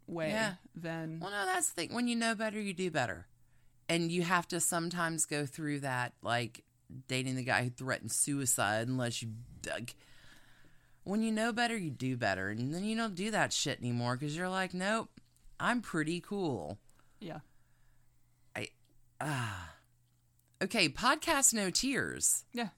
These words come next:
Speaker 2: But lots of lamentation and scuzzy behavior.
Speaker 1: Yeah, I mean,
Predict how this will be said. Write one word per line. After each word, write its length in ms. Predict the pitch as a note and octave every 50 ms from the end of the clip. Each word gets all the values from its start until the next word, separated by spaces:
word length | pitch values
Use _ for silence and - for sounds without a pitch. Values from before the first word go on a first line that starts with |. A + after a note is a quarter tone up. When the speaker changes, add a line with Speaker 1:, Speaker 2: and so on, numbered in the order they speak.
| _ _ -
Speaker 2:
But 180 | F#3+ E3 A2+ D3+
lots 260 | G3+ C4+ D4+ - -
of 120 | E3 D3+ D#3+
lamentation 960 | F3+ F#3+ F#3+ F#3+ E3+ D3+ C#3 C3 D#3 F#3 G3 F#3+ - - B2+ A2 G#2 G#2+ G#2 -
and 120 | A2+ C3
scuzzy 460 | B2 - - - C#3+ C3+ B2 C3 C3 A#2
behavior. 580 | B2+ B2 B2 B2 A2 G#2 F#2+ D#2 - - - - - - - - -
Speaker 1:
Yeah, 420 | - A3 A3 G#3+ G3+ G3+ G3+ F#3+ -
I 100 | - A#3+
mean, 400 | A#3+ B3 A#3+ A#3+ A#3 A3 G3+